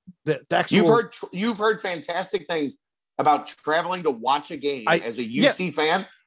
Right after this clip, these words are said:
Speaker 2: at West Virginia?
Speaker 1: I hear it's a fun environment. I don't know. I don't know why you're getting so mad at me.
Speaker 2: <laughs>
Speaker 1: Jeez, I'm just
Speaker 2: Because
Speaker 1: reading the questions.
Speaker 2: Okay.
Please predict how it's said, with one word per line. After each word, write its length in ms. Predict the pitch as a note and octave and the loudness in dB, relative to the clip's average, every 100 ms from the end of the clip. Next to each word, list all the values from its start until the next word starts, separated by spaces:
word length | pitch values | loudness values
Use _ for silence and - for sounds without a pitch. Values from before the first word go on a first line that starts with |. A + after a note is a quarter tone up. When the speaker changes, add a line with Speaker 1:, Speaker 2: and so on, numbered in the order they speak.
| - | -2
Speaker 2:
at 240 | D3 D#3 - | 2 2 0
West 260 | C3 D3+ - | -4 -4 -4
Virginia? 480 | D#3 B2 C#3 F#3+ - _ | -8 -4 -4 -4 -8 _
Speaker 1:
I 100 | E3 | 0
hear 220 | D3+ F#3 G3 | 4 6 6
it's 120 | G3 | 4
a 60 | |
fun 300 | F#3 - F#3 | 0 2 2
environment. 580 | G3+ F#3+ F#3 C4+ F#3 B2+ - | 2 2 0 0 -2 -6 -6
I 60 | C#3+ | -2
don't 200 | B3 F#3 | -2 -2
know. 300 | C3 F#3+ B3 _ _ _ _ _ _ _ _ _ _ _ _ _ _ | -2 -2 -4 _ _ _ _ _ _ _ _ _ _ _ _ _ _
I 40 | |
don't 80 | D#3 | -12
know 80 | G3+ | -10
why 200 | B2 D3+ | -4 0
you're 120 | G3 | 0
getting 180 | F3+ F3+ | -2 -8
so 160 | - F3 | -10 -12
mad 300 | B2+ F#3 B3+ | -8 -8 -8
at 60 | |
me. 60 | A#2+ A2+ _ _ _ - B2+ | -10 _ _ _ _ -20 -16
Speaker 2:
<laughs> 60 | B2+ | -16
Speaker 1:
Jeez, 540 | - B2+ A3 D#3+ - - | -14 -14 -12 -12 -14 -18
I'm 100 | B2 | -18
just 160 | - F3 | -8 -2
Speaker 2:
Because 240 | C#3 G#3+ | 2 2
Speaker 1:
reading 60 | A3 | 2
the 60 | |
questions. 600 | - G3 A#3 A#2+ G2 - _ _ _ _ _ _ _ _ _ _ _ _ _ _ _ _ _ _ _ _ _ _ _ _ _ - - - _ - | -2 -2 -2 -8 -12 -14 _ _ _ _ _ _ _ _ _ _ _ _ _ _ _ _ _ _ _ _ _ _ _ _ _ -18 -18 -18 _ -4
Speaker 2:
Okay. 360 | D#3 E3 F3 D3 | 0 4 4 4